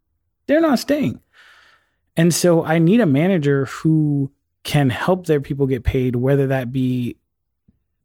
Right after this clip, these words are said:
a lot of times through leadership and inspiration. Sometimes it's just dragging them to the finish line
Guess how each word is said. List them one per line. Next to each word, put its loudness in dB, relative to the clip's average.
a 0
lot 0
of -4
times -2
through -2
leadership 0
and 0
inspiration. -2
Sometimes 0
it's -2
just -8
dragging -2
them -2
to -6
the -6
finish -4
line -2